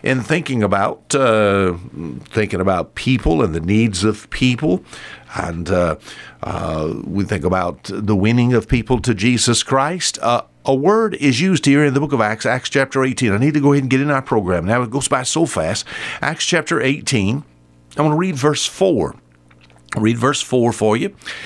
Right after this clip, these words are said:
And, uh, if you'd like to get in touch with us quickly, uh, you can do so if you have a keyboard, uh, for that old computer, and flip that old computer on. You can just, on that keyboard, just punch the F,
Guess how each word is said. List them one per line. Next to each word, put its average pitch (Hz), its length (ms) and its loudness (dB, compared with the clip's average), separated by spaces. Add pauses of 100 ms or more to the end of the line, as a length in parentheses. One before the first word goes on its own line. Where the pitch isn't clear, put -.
(200)
And, 113 400 -2
uh, 113 200 4
if 120 180 -2
you'd 135 120 4
like 170 120 0
to 156 100 -6
get 170 120 2
in 156 100 -2
touch 156 260 0
with 139 160 2
us 147 280 0
quickly, 139 640 0 (420)
uh, - 200 -4
you 139 140 4
can 127 140 2
do 156 100 4
so 131 200 2
if 110 100 0
you 95 120 0
have 101 360 0 (100)
a 92 160 -2
keyboard, 139 760 0
uh, 80 260 0
for 95 180 -2
that 92 160 0
old 95 180 0
computer, 127 520 0 (400)
and - 140 -14
flip - 160 -4
that 101 120 2
old 107 200 0
computer 101 480 0
on. 107 300 0
You 92 140 0
can 92 160 -2
just, - 460 -2
on 104 140 0
that 101 220 0
keyboard, 107 420 2
just 95 180 -4
punch 107 240 -2
the 92 220 0
F, 120 360 0